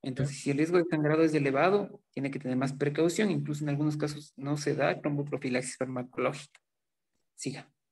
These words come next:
Speaker 2: Ya, en este tenemos lo que es una puntuación de uno con una falla renal con una tasa de filtración glomerular de treinta a cincuenta,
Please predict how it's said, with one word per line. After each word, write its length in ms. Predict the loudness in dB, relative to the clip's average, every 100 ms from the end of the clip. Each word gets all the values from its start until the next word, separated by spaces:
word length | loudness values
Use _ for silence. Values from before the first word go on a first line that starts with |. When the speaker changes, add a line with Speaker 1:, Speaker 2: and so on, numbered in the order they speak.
| -4
Speaker 2:
Ya, 100 | -4
en 340 | -4 -2 0
este 240 | 0 0
tenemos 300 | -4 -2 -2
lo 140 | -4 -4
que 220 | -2 -2
es 100 | -2
una 240 | -2 -2
puntuación 400 | -2 -4 -6 -8
de 60 | -4
uno 240 | -4 -4 -6
con 140 | -4
una 140 | -2 -2
falla 260 | 0 0
renal 340 | 0 -2 -4 -4
con 120 | -4
una 120 | -4
tasa 220 | -4 -6
de 60 | -8
filtración 640 | -12 -20 _ -10 -6 -2 -2
glomerular 480 | -2 -4 -2 -2
de 140 | -2 -8
treinta 220 | -8 -10
a 20 |
cincuenta, 320 | -8 -8 -10